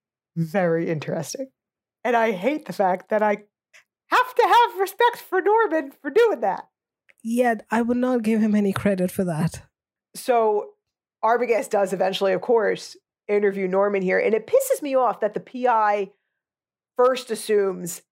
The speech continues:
Speaker 1: that Norman is covering for Marion, that he's, like,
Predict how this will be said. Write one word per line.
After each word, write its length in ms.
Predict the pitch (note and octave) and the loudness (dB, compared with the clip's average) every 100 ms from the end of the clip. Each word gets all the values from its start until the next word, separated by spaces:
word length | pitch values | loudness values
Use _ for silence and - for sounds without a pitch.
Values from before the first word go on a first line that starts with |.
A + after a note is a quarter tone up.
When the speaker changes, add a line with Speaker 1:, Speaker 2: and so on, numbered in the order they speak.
| - | -2
Speaker 1:
that 240 | G#3 G3+ | -2 -2
Norman 400 | G#3+ B3 C4+ B3 | -2 0 2 0
is 160 | A3 - | 0 -4
covering 580 | - D#4 C4 A3 F3 - | 0 0 2 -2 -4 -8
for 160 | F#3+ | -4
Marion, 520 | F3+ F#3 - - - _ _ _ _ _ - | 0 0 0 -4 -8 _ _ _ _ _ -2
that 160 | A3+ A#3+ | -2 0
he's, 240 | B3 A#3+ | -4 0
like, 240 | B3+ A#3 | 0 0